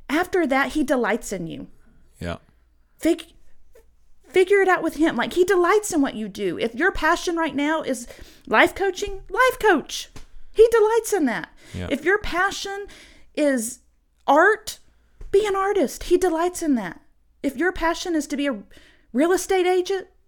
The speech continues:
Speaker 1: be a good real estate agent. He
Speaker 2: Mm-hmm.
Speaker 1: delights in you. If your passion is to do a podcast, do a podcast. He
Speaker 2: Mm-hmm.
Speaker 1: delights in, like, we think that he's gonna be like,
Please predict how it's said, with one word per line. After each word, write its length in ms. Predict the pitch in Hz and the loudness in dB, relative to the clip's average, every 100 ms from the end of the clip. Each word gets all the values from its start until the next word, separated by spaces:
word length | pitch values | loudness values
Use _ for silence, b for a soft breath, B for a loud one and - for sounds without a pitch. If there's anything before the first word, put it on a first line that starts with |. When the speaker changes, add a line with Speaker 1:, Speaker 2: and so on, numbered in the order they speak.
| _ | _
Speaker 1:
be 140 | - 415 | 2 4
a 40 | 392 | 6
good 180 | 403 381 | 6 6
real 180 | 403 | 6
estate 320 | 415 415 359 339 | 4 2 -2 0
agent. 340 | 320 285 254 | -2 -4 -4
He 80 | 294 | 0
Speaker 2:
Mm-hmm. 80 | 359 | 2
Speaker 1:
delights 500 | 381 349 392 381 - | 4 4 4 0 -2
in 140 | 254 | -2
you. 120 | 214 | -2
If 80 | 185 | -6
your 140 | 269 320 | -4 -4
passion 480 | - 330 - 339 | -2 -4 -4 -6
is 140 | 302 269 | -6 -4
to 100 | 262 | -4
do 140 | 285 | -2
a 160 | 294 262 B B | -2 -2 B B
podcast, 800 | - 277 320 - 359 370 359 - - b b | 0 2 2 0 0 0 -2 -12 -18 b b
do 120 | 339 | 2
a 60 | 392 | 4
podcast. 720 | - 370 - 330 240 85 90 | 2 -2 -4 -6 -6 -4 -2
He 60 | |
Speaker 2:
Mm-hmm. 40 | 277 | 0
Speaker 1:
delights 400 | 349 320 339 359 | 2 2 2 0
in, 60 | - | 0
like, 200 | 311 262 | 0 0
we 200 | 311 311 | -4 -4
think 440 | - 359 349 - | -4 -4 -4 -4
that 280 | 277 127 - | -6 -6 -6
he's 260 | 233 254 254 | -6 -4 -4
gonna 180 | 247 233 | -4 -4
be 100 | 233 | -4
like, 320 | 180 - - | -4 -6 -12